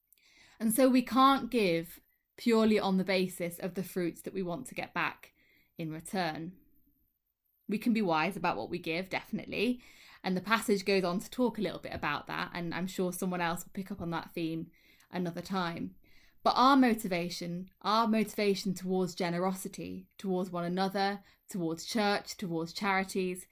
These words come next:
has to flow from the generosity of God and flow back into the generosity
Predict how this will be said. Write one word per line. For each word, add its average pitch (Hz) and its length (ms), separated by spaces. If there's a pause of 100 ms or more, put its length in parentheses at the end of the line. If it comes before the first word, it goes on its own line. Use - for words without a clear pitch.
(200)
has 240 260
to 247 120
flow 185 580 (880)
from 202 200
the 190 60
generosity 196 720
of 175 140
God 156 380 (760)
and 196 180
flow 233 300
back 240 400
into 180 260
the 170 120
generosity 170 880